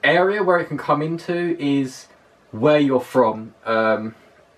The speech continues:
England sort of has the great north and south divide. I'm from the south of England, so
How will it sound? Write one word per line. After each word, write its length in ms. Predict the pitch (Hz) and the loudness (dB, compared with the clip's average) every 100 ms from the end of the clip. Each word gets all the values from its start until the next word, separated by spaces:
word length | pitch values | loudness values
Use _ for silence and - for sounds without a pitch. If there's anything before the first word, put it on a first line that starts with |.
| _ _ _ _ | _ _ _ _
England 540 | 165 170 165 180 165 - | 0 2 4 4 2 -4
sort 220 | - 156 | -6 -4
of 80 | 131 | -2
has 220 | 143 123 | -2 -2
the 80 | - | -4
great 360 | - 131 143 135 | -2 2 2 0
north 380 | 120 131 123 123 | 0 2 2 -2
and 100 | 120 | -6
south 360 | 127 110 - | -2 -2 -2
divide. 480 | 120 120 117 98 95 - _ - - _ _ _ | -2 0 2 0 -6 -16 _ -20 -20 _ _ _
I'm 220 | 127 127 123 | 0 2 -2
from 580 | - 120 113 110 107 - _ _ _ _ _ _ _ _ _ _ 139 | 0 2 4 2 -6 -14 _ _ _ _ _ _ _ _ _ _ -4
the 360 | 120 113 110 - | 2 2 0 -4
south 380 | - 170 170 | 0 0 0
of 100 | 156 | -2
England, 460 | 165 160 175 180 165 | -4 -2 -4 -4 -4
so 340 | 156 135 127 | 0 0 0